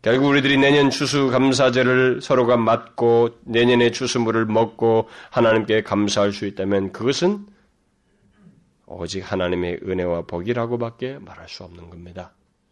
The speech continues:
여러분은 그런 인식 속에서 하나님께 이 추수감사를 하고 있습니까? 금년에 이 추수감사절을 맞으시며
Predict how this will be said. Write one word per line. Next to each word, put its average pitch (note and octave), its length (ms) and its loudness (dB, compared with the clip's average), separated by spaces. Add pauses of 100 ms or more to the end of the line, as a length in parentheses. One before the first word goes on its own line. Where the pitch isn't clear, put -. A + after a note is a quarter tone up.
(560)
여러분은 C#3 400 4
그런 D3 200 4
인식 C#3 300 2
속에서 C#3 320 2
하나님께 C3+ 680 2
이 B2+ 160 0
추수감사를 B2 1300 0
하고 B2+ 300 -2
있습니까? B2+ 500 -8 (960)
금년에 D#3 380 4
이 C#3+ 80 2
추수감사절을 B2 840 0
맞으시며 A2 680 0